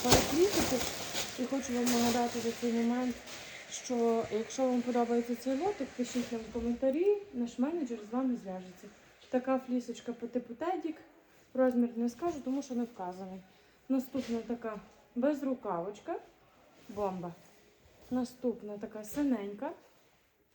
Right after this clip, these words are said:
Чик. З капюшончиком на замочку. Бомба. Ціна цього лотику за десять кілограм флісок тисяча триста п'ятдесят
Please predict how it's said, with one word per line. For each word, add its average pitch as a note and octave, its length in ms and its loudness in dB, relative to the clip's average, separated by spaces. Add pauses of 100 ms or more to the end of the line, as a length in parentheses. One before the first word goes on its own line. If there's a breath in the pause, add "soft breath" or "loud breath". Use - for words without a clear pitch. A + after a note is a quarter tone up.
(200)
Чик. F4+ 280 -8 (920)
З - 40 -20
капюшончиком C#4 800 -2
на B3 100 2
замочку. C4 540 0
Бомба. F#3+ 460 -6 (800)
Ціна C#4+ 320 2
цього C4+ 280 2
лотику C4+ 420 0
за A#3 100 -4
десять B3 420 -2
кілограм A#3 360 -2 (120)
флісок C4 420 0
тисяча C#4 360 -8
триста C4+ 300 -4
п'ятдесят A#3 460 -2